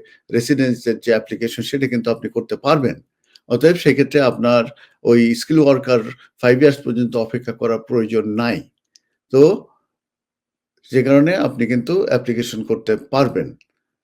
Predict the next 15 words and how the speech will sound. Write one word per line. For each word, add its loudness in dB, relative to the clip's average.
আহ, -2
কোনো 2
সমস্যা -6
নাই। -6
সেক্ষেত্রে 0
ইংলিশ 4
ল্যাঙ্গুয়েজ 0
রিকোয়ারমেন্টস 0
আপনাকে -4
স্যাটিসফাই -6
করতে -8
হবে, -4
লাইফ -4
ইন্টিগ্রিটি -4
টেস্ট। -4